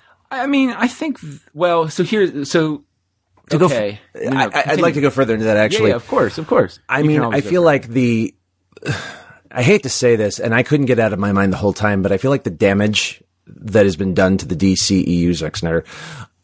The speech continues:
Speaker 2: is irreparable. I really do. And
Speaker 1: The
Speaker 2: it
Speaker 1: more
Speaker 2: feels
Speaker 1: they embrace it, it's
Speaker 2: And when I watch, and to me,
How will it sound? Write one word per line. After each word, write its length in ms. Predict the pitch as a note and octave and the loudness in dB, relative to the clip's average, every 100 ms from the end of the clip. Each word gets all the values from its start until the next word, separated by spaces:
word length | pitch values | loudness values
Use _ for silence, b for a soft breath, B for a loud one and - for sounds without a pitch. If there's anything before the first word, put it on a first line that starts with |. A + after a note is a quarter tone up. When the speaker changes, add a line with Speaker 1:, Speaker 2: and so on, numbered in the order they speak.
| - | 0
Speaker 2:
is 180 | C3+ A#2+ | 0 2
irreparable. 680 | G#2+ G2+ G2+ D2 A1 - _ | 0 0 -2 0 -4 -6 _
I 80 | G2 | 0
really 320 | G2+ G#2 G2 F2+ | 2 2 2 2
do. 280 | F2+ D2+ - | 0 -2 -4
And 360 | A#2 A2 G#2+ G2+ | -2 2 2 0
Speaker 1:
The 100 | - _ - | -2 _ 2
Speaker 2:
it 140 | B2+ | 2
Speaker 1:
more 180 | B2+ B2 | 2 0
Speaker 2:
feels 240 | D3+ A2+ | 2 2
Speaker 1:
they 60 | A2 | -2
embrace 360 | G#2+ G#2+ G#2 G#2 | -4 -2 -2 -4
it, 160 | F#2 | -4
it's 400 | F2+ E2+ D#3 - | -4 -6 -8 -8
Speaker 2:
And 380 | C3 B2+ B2 A#2 - b b b b | -2 0 2 0 -6 b b b b
when 200 | A#2+ C#3+ | 0 2
I 140 | C3+ C3+ | 2 0
watch, 640 | B2+ D3 D#3 - - - - | 4 4 4 0 -4 -6 -6
and 300 | C3+ B2+ B2 - | 0 2 2 -2
to 100 | B2+ | -2
me, 480 | C3 C#3+ C#3 B2+ | 2 2 2 0